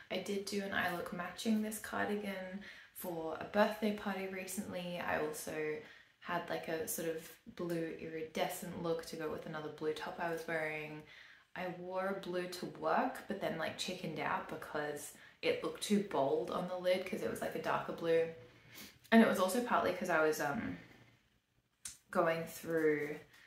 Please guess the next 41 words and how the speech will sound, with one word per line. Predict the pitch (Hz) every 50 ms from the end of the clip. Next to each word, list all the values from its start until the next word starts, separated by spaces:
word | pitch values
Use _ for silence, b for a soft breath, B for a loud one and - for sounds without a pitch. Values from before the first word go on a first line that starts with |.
| B B B B B B -
uh, | - 165 160 156 151 147 147 147 143 147 160 - -
and | 175 - -
trying | - - - 180 156 160 165 165 165
to | - - -
use, | - - 165 160 143 - - - - -
here | 175 156 147
you | 147 147 151 151
can | - - - 165
see | - - 170 165 160
here, | - - 160 151 165
I've | 165 -
got | - 175 - -
all | 156 160 160
my | 160 156
eyeshadow | - 147 151 151 151 - - - - 156 151 151 151 147 147 151 151 151 - - _ _ -
palettes | - 165 160 151 151 156 - -
printed | - - 156 - - 156
out. | 151 143 - -
I |
was | 165 170 -
trying | - - 196 190 196
to | 185
make | 165 156 156 -
sure | - 170 165
that | 151 -
I've | - - 156 156 -
used | 165 170 180 190 190 - -
every | 160 160 160 165 160 160
single | - 156 156 156
one | 151 151 151
of | 156 156
them | 156 151
at | - -
least | 165 156 156 - -
once | 151 147 147 147
by | - - 165 151
the | 147 143
end | 143 139 143
of | 143 143
the | 143
year. | 135 - - - - - 233 233